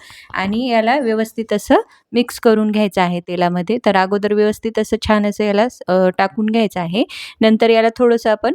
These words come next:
परतवून घेणार आहोत आणि याला झ-, झाकून आपल्याला, अ, एकदम असे मऊ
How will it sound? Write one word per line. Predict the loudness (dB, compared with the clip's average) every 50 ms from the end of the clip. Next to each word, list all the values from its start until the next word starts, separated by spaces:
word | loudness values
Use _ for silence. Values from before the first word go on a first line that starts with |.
| -2 -4
परतवून | -6 -6 -4 -6 -6 -6 -6 -4
घेणार | -4 -4 -4 -4 -4 -4 -4
आहोत | -6 -8 -8 -6 -2 -2 -2 -2 _ _ _ _ _ _ _ _ _ _ _ _ _ _ _ _ _ _ _ -6
आणि | -2 0 2 2 4
याला | 4 4 4 2 0
झ-, | 0 -2 -6 -4 -4 -6 -6
झाकून | -4 -2 -2 -2 -2 0 0 2 2
आपल्याला, | 2 0 0 -2 0 0 0 -2 -2 -4
अ, | -4 -4
एकदम | -2 -2 -4 -2 -2 0 2 2 2
असे | 2 2 2 0 0 0 -2 0 0
मऊ | 0 2 4 4 2 2